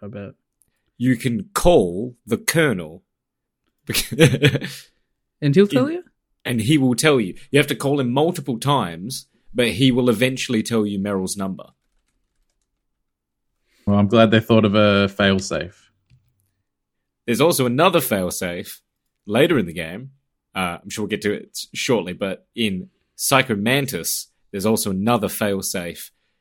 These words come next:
Speaker 2: in case you don't have, uh,
Speaker 3: What is required.
Speaker 2: ca-, yeah, in case you don't have exactly what you need. There is a, there is another way around it. So they did think of these things. It's, and that,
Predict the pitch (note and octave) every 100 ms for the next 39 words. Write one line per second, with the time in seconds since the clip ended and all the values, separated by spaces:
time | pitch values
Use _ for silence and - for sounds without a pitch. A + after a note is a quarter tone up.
0 | _ _ _ - F#2 - - G#2 F#2+ -
1 | - - G2 G2+ F2+ D2 F#2 E2+ D#2 -
2 | _ _ _ _ _ _ _ - F2 E2+
3 | E2 D#2+ D#2 _ _ _ _ G#2 G#2 G2
4 | G2 F#2+ D#2+ - - - - _ _ _
5 | _ _ _ _ A2 G#2+ D#2 F#2 B2 A#2
6 | A2+ G#2+ G2+ F2+ F#2 E2+ G#2 - F2 E2+
7 | F#2 F2 D2+ C2+ _ _ _ _ - -
8 | A2+ F#2+ G2 A2 G#2+ G2+ F#2+ G2 G2+ F#2
9 | F#2 F2+ F2+ E2+ - - A#2+ B2 A2+ G#3+
10 | G3+ G#3+ F3+ C#3 A2+ A2+ F#2+ - _ _
11 | B2 - - C#3+ D3 E3+